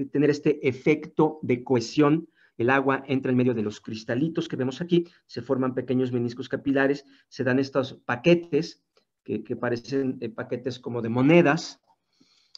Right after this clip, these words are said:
entonces, estos paquetes se van jun-, y generan, eh,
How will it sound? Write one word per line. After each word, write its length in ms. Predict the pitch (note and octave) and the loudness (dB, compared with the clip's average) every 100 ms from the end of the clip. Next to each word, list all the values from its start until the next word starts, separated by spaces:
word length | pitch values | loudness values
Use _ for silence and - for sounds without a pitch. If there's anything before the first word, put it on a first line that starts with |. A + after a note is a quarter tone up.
| _ | _
entonces, 360 | C3 B2 C#3+ C#3 | -10 -6 -4 -4
estos 220 | C#3+ D3 | -6 -8
paquetes 460 | - C#3+ D3 - C3+ | -4 -4 -2 -4 -6
se 120 | D3+ | -4
van 240 | B2+ B2 B2+ | -4 -4 -2
jun-, 300 | C#3 C3 _ _ _ _ _ _ _ _ _ _ _ _ _ | -4 -4 _ _ _ _ _ _ _ _ _ _ _ _ _
y 400 | C#3+ C#3 D3 - | 2 4 4 -4
generan, 680 | - C3 B2+ C3 C3 C3+ C#3 - | -6 0 2 2 2 0 -4 -8
eh, 340 | A#2+ A2+ A#2 | -4 -4 -4